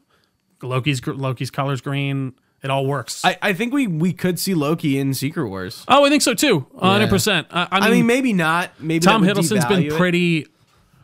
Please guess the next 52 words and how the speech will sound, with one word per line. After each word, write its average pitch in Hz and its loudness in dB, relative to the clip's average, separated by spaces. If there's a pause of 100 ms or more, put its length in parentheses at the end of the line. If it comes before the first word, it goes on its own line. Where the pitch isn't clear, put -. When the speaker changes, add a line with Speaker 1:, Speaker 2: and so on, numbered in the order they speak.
(540)
Speaker 1:
being 160 4
like, 139 -2
this, 151 0
this 151 -2
journey 143 0
has 131 0
been 131 -2
great, 131 -2
like, 135 -2
talking 143 0
about 139 2
the 165 4
Speaker 2:
Right, 143 4
Speaker 1:
end 160 2
of 156 2
Speaker 2:
but 175 0
Speaker 1:
it. - -8
Speaker 2:
Secret 165 0
Wars 143 -2
is 117 -4
so 135 -4
far 117 -4
away, 113 -8
so, 113 -8
like, 113 -8
I 117 -4
don't 120 0
Speaker 1:
So 262 6
Speaker 2:
know 220 4
Speaker 1:
who 226 4
Speaker 2:
why 175 2
Speaker 1:
knows? 135 -2
Speaker 2:
they 110 -6
would, 110 -10
Speaker 1:
And 185 -2
I 180 0
mean, 175 2
Speaker 2:
you 165 -2
Speaker 1:
dude, 180 0
Speaker 2:
know. - -2
Speaker 1:
he 170 -2
was 165 -6
twenty-nine 147 -2
when 127 -4
he 117 -4
first 123 -10
got 117 -8
this - -16
role. 117 -8
He's 127 -14
forty-three 127 -10
now. 107 -18